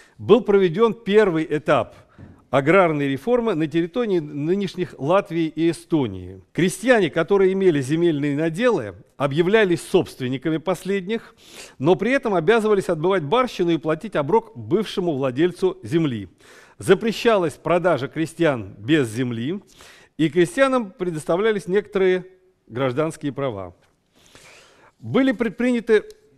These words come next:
усилия в области народного просвещения. Вот это было очень важно. Значит, запишите, пожалуйста, очень важный указ от двадцать шестого января тысяча восемьсот третьего года. Вводились четыре рода учебных заведений. Первое — сельские приходские.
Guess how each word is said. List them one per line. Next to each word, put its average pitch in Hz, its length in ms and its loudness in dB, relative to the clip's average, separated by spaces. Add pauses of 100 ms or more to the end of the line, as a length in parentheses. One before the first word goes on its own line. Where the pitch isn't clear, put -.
(360)
усилия 226 680 0
в 127 140 -2
области 196 360 2
народного 165 420 0
просвещения. 143 680 -8
Вот 143 140 -6
это 262 160 0
было 190 220 2
очень 175 440 -2
важно. 104 600 -4 (540)
Значит, 147 280 0
запишите, 208 440 -2
пожалуйста, 113 760 -8 (180)
очень 214 320 2
важный 175 340 2
указ 147 560 -6
от 165 220 4
двадцать 170 440 0
шестого 170 520 0
января 143 560 0 (320)
тысяча 233 400 -2
восемьсот 202 640 -4
третьего 160 460 0
года. 104 600 -4
Вводились 180 720 2
четыре 233 420 0
рода 208 300 4
учебных 180 560 -2
заведений. 120 800 -6
Первое — 170 420 4
сельские 214 560 0
приходские. 147 840 -4